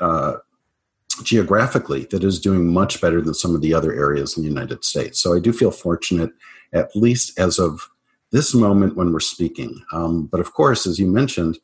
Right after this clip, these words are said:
you know, the, uh, the overall, um, situation in the United States is just, it, it's just, it's unbelievable right now. I mean, it really is awful. And, and it's slowly spreading into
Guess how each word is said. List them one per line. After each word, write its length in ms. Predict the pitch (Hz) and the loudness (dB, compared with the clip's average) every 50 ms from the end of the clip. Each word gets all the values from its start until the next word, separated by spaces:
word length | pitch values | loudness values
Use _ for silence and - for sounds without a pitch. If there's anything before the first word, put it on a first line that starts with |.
| _ _ _ _ _ _ _ _ | _ _ _ _ _ _ _ _
you 100 | - 135 | -2 0
know, 160 | 135 101 87 87 | 0 2 0 0
the, 300 | 82 90 87 87 90 87 | -2 -2 -2 0 0 2
uh, 260 | 85 82 82 80 78 | 2 2 2 0 0
the 160 | 78 85 - | -2 -2 0
overall, 680 | - 107 110 117 113 101 95 92 92 87 85 87 95 - _ _ _ _ _ _ _ _ _ _ _ _ - - - - | 2 2 2 4 4 4 4 4 4 4 2 2 -2 -6 _ _ _ _ _ _ _ _ _ _ _ _ -20 -18 -12 -8
um, 240 | 87 80 76 73 | -6 -4 -4 -2
situation 640 | 73 - - 98 - - 82 82 98 127 - - 85 | -2 -2 -4 -4 -2 0 2 2 2 2 2 0 -2
in 60 | 78 | 0
the 80 | 76 82 | 0 2
United 280 | 80 85 90 78 - - | 2 2 0 -2 -2 -4
States 480 | - - - 104 131 147 120 - - | -6 -4 0 0 2 2 2 -2 -4
is 160 | - - - - | -4 -6 -6 -6
just, 720 | - - - - 214 165 - - - - - - - - - - _ _ _ - | -8 -14 -6 -2 0 0 2 0 0 -4 -4 -6 -8 -12 -14 -14 _ _ _ -6
it, 160 | - 104 101 _ - | -6 -6 -4 _ -4
it's 260 | 98 90 - - - | -4 -4 -4 -8 -8
just, 460 | - - 80 - - - - - - - - | -4 -4 -2 -2 -2 -4 -6 -8 -12 -10 -8
it's 280 | - 64 - - - 107 | -8 -10 -8 -2 0 2
unbelievable 640 | 101 95 76 78 76 82 78 69 71 67 73 69 | 2 2 2 2 2 2 0 0 -4 -8 -6 -4
right 220 | 58 64 64 - | -4 -4 -4 -4
now. 180 | - 65 64 73 | -6 -6 -4 0
I 60 | - | 2
mean, 140 | - 82 82 | 2 2 2
it 120 | 85 - | 2 2
really 300 | - 98 95 92 90 78 | 2 2 4 4 4 2
is 180 | 73 80 78 - | 2 0 -2 -4
awful. 480 | - - 80 80 78 - 82 76 76 - - - - - - _ - | -4 -2 -2 -4 -2 -2 -2 -4 -4 -4 -10 -20 -20 -20 -20 _ -6
And, 320 | - 92 90 82 80 76 - _ _ _ _ - - | -2 0 2 2 0 -2 -6 _ _ _ _ -4 0
and 140 | 85 85 | 0 0
it's 140 | 80 - - | 0 0 0
slowly 580 | - - - 104 104 110 110 107 104 95 90 85 | 0 0 2 4 6 6 6 6 6 4 2 2
spreading 640 | - - - - - 95 90 85 82 82 78 73 71 - | 2 0 0 0 0 0 2 2 2 2 0 0 -2 -2
into 460 | 82 82 78 - - 82 78 78 78 | -4 -4 -4 -4 -4 -2 -2 -2 -4